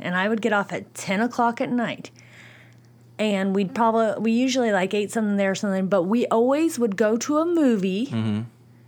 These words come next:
Speaker 1: Always.
Speaker 2: Yeah, at, like, ten,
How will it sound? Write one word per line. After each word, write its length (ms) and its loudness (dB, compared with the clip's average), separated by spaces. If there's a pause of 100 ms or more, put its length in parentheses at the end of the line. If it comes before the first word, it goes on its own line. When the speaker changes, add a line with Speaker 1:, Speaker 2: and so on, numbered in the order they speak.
(1300)
Speaker 1:
Always. 760 0
Speaker 2:
Yeah, 300 0
at, 120 2
like, 220 -2
ten, 520 -2